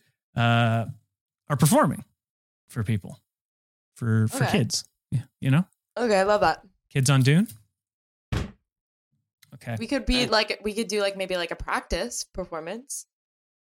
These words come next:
Speaker 1: Practice performance? And
Speaker 2: Yeah.
Speaker 1: how is this functionally different?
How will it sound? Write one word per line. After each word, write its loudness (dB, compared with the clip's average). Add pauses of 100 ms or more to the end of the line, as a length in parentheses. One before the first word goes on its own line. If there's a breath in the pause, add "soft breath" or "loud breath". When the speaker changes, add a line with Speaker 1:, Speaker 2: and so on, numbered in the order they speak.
(460)
Speaker 1:
Practice -2
performance? -4 (500)
And 0
Speaker 2:
Yeah. 0 (300)
Speaker 1:
how 2
is 6
this 2
functionally 2
different? -2